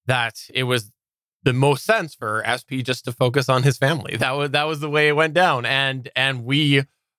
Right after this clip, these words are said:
don't talk out of our rear ends when we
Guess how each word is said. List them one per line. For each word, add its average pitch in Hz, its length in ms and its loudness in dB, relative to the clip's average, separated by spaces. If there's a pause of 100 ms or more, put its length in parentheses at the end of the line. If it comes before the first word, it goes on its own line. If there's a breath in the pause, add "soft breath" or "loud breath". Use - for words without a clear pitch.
(140)
don't 185 320 0
talk 190 300 2
out 202 180 2
of 180 160 2
our 185 200 6
rear 202 320 4
ends 156 520 -2
when 139 260 0
we 127 400 2